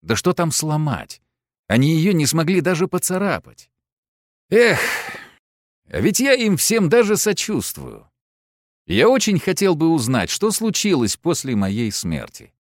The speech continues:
То, что я забрал много врагов с собой, это понятно. Тупые идиоты.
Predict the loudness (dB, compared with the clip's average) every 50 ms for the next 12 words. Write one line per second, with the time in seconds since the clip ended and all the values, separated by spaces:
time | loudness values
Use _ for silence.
0 | _ _ _ _ _ _ _ _ _ _ _ _ _ _ -6 -2 0 0 2 2
1 | 2 2 2 0 0 2 2 2 4 4 4 4 4 4 2 2 0 0 2 2
2 | 0 2 2 0 0 0 -2 -2 -2 0 2 2 2 2 2 0 -2 -4 -4 -4
3 | -4 -4 -4 -6 -6 -8 -10 -20 -20 _ _ _ _ _ _ _ _ _ _ _
4 | _ _ 2 2 2 2 2 0 0 2 2 0 2 0 0 0 -2 -2 -2 -2
5 | -4 -6 -8 -14 -20